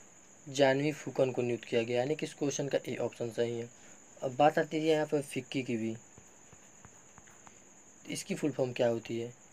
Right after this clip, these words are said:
तो इसकी full form होती है Federation of Indian Chambers of Commerce and Industry। क्या होती है? Federation of Indian Chambers of Commerce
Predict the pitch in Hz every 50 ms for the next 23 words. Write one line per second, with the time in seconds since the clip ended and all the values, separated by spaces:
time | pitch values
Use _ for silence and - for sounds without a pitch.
0 | - - - - - - - 185 147 - 165 143 147 135 123 120 117 113 - 120
1 | 117 117 117 117 120 - - - - - - - - - - - - 147 139 139
2 | 127 127 135 147 143 135 - 170 175 175 - - - - - - - - - 135
3 | 123 - - - 135 131 127 120 120 127 120 120 120 120 123 - - - - -
4 | - - - - - - - - - - - - - - - 143 139 135 139 135
5 | 143 151 156 156 - - - - 135 127 120 - - - - 127 123 131 139 143
6 | 139 - - - 135 127 117 113 110 110 113 - - - - - - - - -
7 | - - - - - - - 131 127 120 120 117 - - - 120 117 117 110 107
8 | 110 - - 131 123 123 123 - - 139 151 175 196 - - - - - - -
9 | - - - - - - - - - - - - - - - - - - - -
10 | - - - - - 143 135 127 127 135 143 143 139 - 175 170 151 - 135 123
11 | - - - 143 135 131 127 135 139 139 139 - - 139 131 131 135 143 156 156
12 | 143 - - - - - - - - - 151 123 113 - - - - 131 127 131
13 | 139 143 139 -